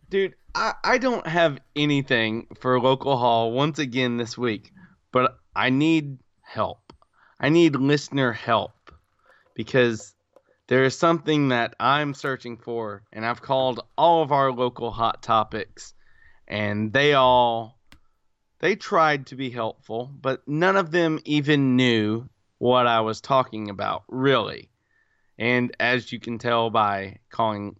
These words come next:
Hot Topic, it is a certain Funko Pop. I am hunting for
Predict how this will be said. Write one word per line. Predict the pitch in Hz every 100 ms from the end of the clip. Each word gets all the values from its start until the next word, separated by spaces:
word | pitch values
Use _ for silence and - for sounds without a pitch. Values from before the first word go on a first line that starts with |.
| -
Hot | 131 -
Topic, | 131 117 110 107 - _ -
it | 120
is | 117 113
a | 110
certain | - 110 123 110
Funko | 139 131 107 95
Pop. | - - - _ _ _ _ _ _ _ _ _ _ _ _ _ _ _ _ -
I | 127 143 143 147 147 -
am | 135 131
hunting | - 175 160 139 127
for | 117 123 117 117 110 123